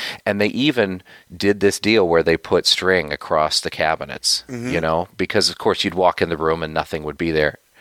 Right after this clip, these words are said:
Speaker 1: You know, the, the noises would stop and the cabinets would be there. And, and sure enough, the string wasn't broken in any way. And they said also that the, all of the jars <laughs> that they had in their fridge,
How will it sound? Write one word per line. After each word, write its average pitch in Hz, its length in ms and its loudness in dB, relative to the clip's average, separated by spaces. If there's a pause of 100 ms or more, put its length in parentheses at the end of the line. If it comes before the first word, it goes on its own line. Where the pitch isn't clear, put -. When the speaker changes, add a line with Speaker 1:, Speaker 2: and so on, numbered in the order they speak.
(300)
Speaker 1:
You 80 100 -10
know, 78 80 -4
the, 80 140 -4
the 82 160 -2
noises 92 420 0
would 85 100 -8
stop 78 300 0
and 76 80 -16
the - 60 -12
cabinets 76 360 -2
would 76 120 -10
be 78 100 -4
there. - 240 -6
And, 90 180 -2
and 82 140 -4
sure 101 180 0
enough, 85 260 0
the 82 60 -8
string 78 440 -2
wasn't 76 480 -2 (200)
broken 90 560 0
in 78 120 -6
any 76 220 -4
way. 71 340 -6 (520)
And 120 380 2
they 95 80 4
said 85 400 2
also 87 480 0
that 80 320 0
the, 80 520 -6 (420)
all 95 160 2
of 104 80 -4
the 98 80 -4
jars 87 760 2 (300)
<laughs> - 240 -4
that 123 360 0
they 101 180 2
had 98 200 0
in 98 100 0
their 92 120 2
fridge, 98 480 0